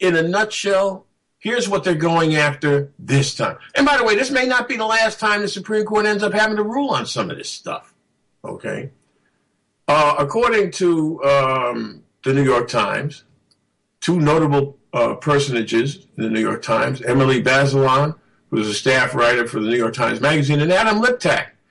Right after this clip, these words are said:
who is the Supreme Court correspondent, went back and forth about this on the, in the pages of the Times. According to Ms. Bazelon, after the Affordable Care Act was passed into law in twenty ten, thirty-four states opted for federally run exchanges instead of setting up their own.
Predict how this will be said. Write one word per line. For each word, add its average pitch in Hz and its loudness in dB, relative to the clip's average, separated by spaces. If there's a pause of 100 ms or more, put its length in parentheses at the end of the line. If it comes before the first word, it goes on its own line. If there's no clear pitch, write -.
(200)
who 135 -2 (120)
is 131 2
the 131 -6
Supreme 139 -2
Court 139 0
correspondent, 120 0
went 117 -2
back 120 0
and 104 -8
forth 139 0
about 107 -2
this 107 -4
on 104 -2
the, - -6
in 104 0
the 101 -2
pages 139 0
of 101 -6
the - -10
Times. - -14 (340)
According 185 2
to 143 2
Ms. 131 -2
Bazelon, 156 -2 (840)
after 233 -2
the 226 -2
Affordable 202 0
Care 170 -2
Act 147 -2
was 135 -4
passed 139 0
into 120 -4
law 120 -2
in 113 -4
twenty 113 -6
ten, 139 0
thirty-four 190 2
states 196 -2
opted 143 -2
for 127 -6
federally 180 0
run 156 0
exchanges 139 -2
instead 117 -2
of 117 -4
setting 95 -2
up - -8
their 101 2
own. 113 0